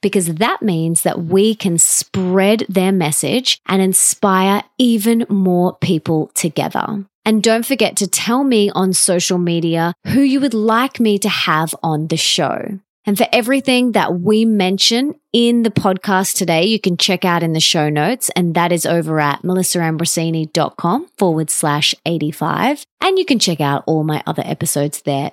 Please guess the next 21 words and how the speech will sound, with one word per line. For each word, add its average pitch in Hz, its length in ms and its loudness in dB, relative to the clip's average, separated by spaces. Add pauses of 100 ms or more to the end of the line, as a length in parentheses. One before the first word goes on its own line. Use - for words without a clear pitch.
(100)
too. - 500 -6 (160)
And 190 160 0
just 226 240 0
a 214 40 0
reminder, 196 580 2 (180)
you 453 160 2
can 185 180 2
now 156 440 0
get 170 340 0
my 180 240 0
next 175 540 0
book, - 400 0
Open 175 400 2
Wide, 160 520 2
A 214 120 2
Radically 185 580 2
Real 175 300 2
Guide 175 500 0
to 320 240 2
Deep 165 340 0
Love, 160 480 0